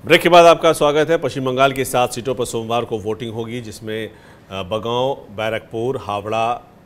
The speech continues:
उलीबियार, श्रीरामपुर, हुगली, अ, आरामबाग की सीट शामिल है। अ, इन सात सीटों पर पश्चिम बंगाल में चुनाव होने हैं।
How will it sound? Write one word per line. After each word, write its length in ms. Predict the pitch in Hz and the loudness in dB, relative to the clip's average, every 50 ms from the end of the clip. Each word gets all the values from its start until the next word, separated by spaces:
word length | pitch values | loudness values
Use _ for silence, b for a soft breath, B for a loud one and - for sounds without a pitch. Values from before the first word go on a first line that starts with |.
| _ _ - _ _ - - | _ _ -20 _ _ -8 -6
उलीबियार, 640 | 147 151 147 131 123 123 120 120 123 135 - - - _ _ _ - | -4 -4 -4 -4 -2 -2 0 0 0 -2 -4 -10 -20 _ _ _ -20
श्रीरामपुर, 840 | - - - 139 127 120 117 113 113 107 101 - 110 110 117 110 - | -14 -8 -8 -6 -4 -4 -4 -4 -4 -6 -8 -12 -12 -12 -10 -8 -8
हुगली, 440 | 135 117 107 104 104 107 113 123 131 B B B B B B - | -8 -6 -6 -8 -8 -8 -10 -10 -12 B B B B B B -14
अ, 220 | 98 101 101 101 - - | -10 -8 -8 -8 -6 -4
आरामबाग 560 | 113 117 120 117 113 104 104 104 110 113 107 - - | -4 -2 -2 -4 -6 -4 -4 -2 -2 -4 -6 -8 -12
की 220 | 120 113 117 113 | -12 -10 -10 -10
सीट 300 | - - - - 113 104 | -12 -14 -14 -14 -14 -14
शामिल 400 | - - - 127 101 95 95 87 | -14 -12 -10 -10 -10 -10 -14 -18
है। 300 | - - 85 80 80 78 - B B B B B B B B - | -18 -18 -20 -20 -20 -20 -20 B B B B B B B B -14
अ, 180 | 92 92 95 101 104 - - - - - | -12 -12 -12 -12 -14 -18 -20 -20 -16 -12
इन 140 | 123 117 117 | -12 -12 -10
सात 320 | - - 151 151 160 - | -8 -4 -2 -2 -2 -2
सीटों 200 | - 151 139 147 | -6 -10 -8 -6
पर 180 | 139 147 - 135 | -8 -6 -8 -10
पश्चिम 180 | - - 123 117 | -12 -10 -10 -10
बंगाल 280 | 110 107 113 113 117 | -8 -6 -6 -6 -6
में 100 | 113 113 | -8 -10
चुनाव 280 | 110 - 107 98 101 107 | -12 -12 -12 -10 -10 -10
होने 240 | 101 107 110 117 113 | -10 -10 -10 -10 -10
हैं। 180 | 110 139 - | -10 -12 -14